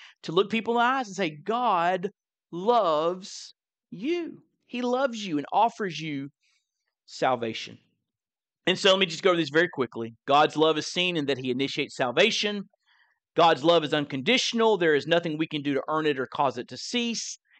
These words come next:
God's love is clearly seen in the giving of his son. God's love is the basis for his offer of salvation.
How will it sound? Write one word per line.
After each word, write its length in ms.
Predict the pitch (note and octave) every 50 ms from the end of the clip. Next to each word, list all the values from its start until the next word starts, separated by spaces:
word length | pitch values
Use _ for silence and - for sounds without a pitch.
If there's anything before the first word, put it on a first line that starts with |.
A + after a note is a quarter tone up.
| _ -
God's 260 | E3 E3+ E3 C#3+ D#3+
love 140 | E3+ E3+ -
is 80 | -
clearly 320 | - - - F#3 E3 D3+ C#3
seen 240 | - - F#3 F#3+ F3+
in 80 | D#3
the 80 | C3+ C3+
giving 320 | B2+ D#3 D3+ C3+ C3 B2
of 80 | A#2+ A2+
his 180 | B2 - -
son. 520 | - - A3+ A3+ A3+ A3 G#3+ G#3+ A3 A3 G3+ - _ _ - - _ -
God's 260 | F3+ F3+ E3+ C3+ E3
love 140 | F3 F3+ E3+
is 100 | D3 C3
the 80 | D3
basis 420 | C3 A#2 E3+ G3 F#3+ - F#3+ E3+ -
for 140 | - D#3+
his 100 | C#3+ C3
offer 240 | D3 D3 C#3+ - C#3
of 80 | B2 A2+
salvation. 760 | - D3 B2+ A#2+ D#3 G#3+ A#3+ G3+ - - A#3 A3 G#3+ G#3